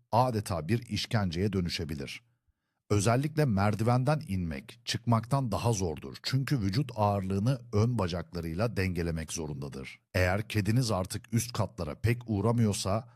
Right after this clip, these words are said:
bunun sebebi sizi sevmemesi değil, oraya ulaşmanın getirdiği fiziksel zorluktur. Belki de onun en sevdiği eşyalarını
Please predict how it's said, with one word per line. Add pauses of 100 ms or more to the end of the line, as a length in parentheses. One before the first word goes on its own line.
(160)
bunun
sebebi
sizi
sevmemesi
değil, (360)
oraya
ulaşmanın
getirdiği
fiziksel
zorluktur. (1600)
Belki
de (100)
onun (100)
en
sevdiği
eşyalarını